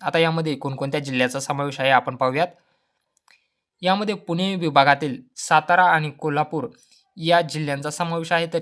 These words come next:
छत्रपती संभाजीनगर येथील बीड, धाराशिव, लातूर, परभणी, नांदेड या पाच जिल्ह्यांचा समावेश आहे. यामध्ये एकूण शेतकरी संख्या, तुम्ही बाधित झालेली शेतकरी संख्या या कॉलममध्ये पाहू शकता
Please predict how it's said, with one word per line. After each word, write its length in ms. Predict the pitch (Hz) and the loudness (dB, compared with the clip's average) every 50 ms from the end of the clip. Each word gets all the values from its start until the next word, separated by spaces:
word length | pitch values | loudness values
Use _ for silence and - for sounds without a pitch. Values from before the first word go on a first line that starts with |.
| 165 - | -6 -8
छत्रपती 380 | 160 - 156 156 - 165 156 | -10 -8 -8 -8 -8 -8 -10
संभाजीनगर 640 | 156 - 147 143 143 143 143 151 156 165 160 170 175 | -6 -6 -4 -4 -2 -4 -4 -4 -4 -6 -6 -6 -6
येथील 300 | 175 165 170 180 175 165 165 _ _ _ _ _ _ | -6 -6 -6 -8 -10 -10 -14 _ _ _ _ _ _
बीड, 440 | 185 160 147 175 202 202 185 147 135 110 | -14 -10 -8 -8 -6 -6 -6 -8 -8 -2
धाराशिव, 580 | 123 131 147 143 143 139 - - 165 147 139 127 | 2 4 4 4 4 2 0 -4 -8 -8 -8 -6
लातूर, 440 | 123 127 135 139 135 - 160 165 | 0 2 2 2 2 0 -4 -8
परभणी, 460 | 156 - 151 139 135 135 139 156 160 151 | -8 -6 -8 -8 -6 -6 -8 -8 -8 -6
नांदेड 480 | 147 143 147 147 151 156 170 160 - - - _ _ _ _ _ _ _ _ _ _ _ - | -4 -2 -2 -2 0 -2 -2 -4 -4 -6 -12 _ _ _ _ _ _ _ _ _ _ _ -12
या 280 | 160 156 170 175 175 | -6 0 2 4 2
पाच 480 | 175 175 - _ - 143 139 139 135 135 | 2 0 0 _ 4 4 4 4 0 -6
जिल्ह्यांचा 520 | 139 139 131 131 131 135 131 - 175 185 | -8 -6 -4 -4 -4 -6 -4 -2 0 0
समावेश 480 | 180 - - 160 147 139 131 131 135 - | 0 0 -4 -4 -4 -4 -4 -6 -4 -4
आहे. 180 | 139 127 117 - - - _ 185 | -4 -4 -4 -8 -12 -18 _ -4
यामध्ये 480 | 160 165 165 175 180 185 180 185 185 185 - _ _ _ _ - | 0 0 0 0 0 -2 -4 -6 -8 -10 -14 _ _ _ _ -12
एकूण 260 | 160 160 - 180 165 | -12 -10 -10 -10 -10
शेतकरी 380 | 156 - 147 - - 156 151 | -8 -10 -10 -8 -8 -10 -8
संख्या, 300 | 147 - 156 151 139 156 | -6 -8 -6 -4 -4 -6
तुम्ही 200 | 156 151 143 147 | -6 -6 -10 -8
बाधित 300 | 139 135 131 135 139 139 | -2 0 0 0 0 -2
झालेली 340 | 139 139 143 147 147 139 139 | -6 -6 -6 -6 -8 -8 -10
शेतकरी 340 | 135 147 139 139 - 139 139 | -10 -10 -10 -10 -10 -12 -10
संख्या 300 | 131 - 131 127 135 123 | -8 -10 -8 -8 -8 -6
या 140 | 123 127 123 | -6 -6 -6
कॉलममध्ये 460 | 127 - 131 131 131 131 131 131 131 | -4 -4 -6 -6 -6 -8 -10 -10 -8
पाहू 180 | 131 127 127 127 | -6 -6 -6 -6
शकता 340 | - 151 - - 165 165 | -8 -8 -2 0 0 0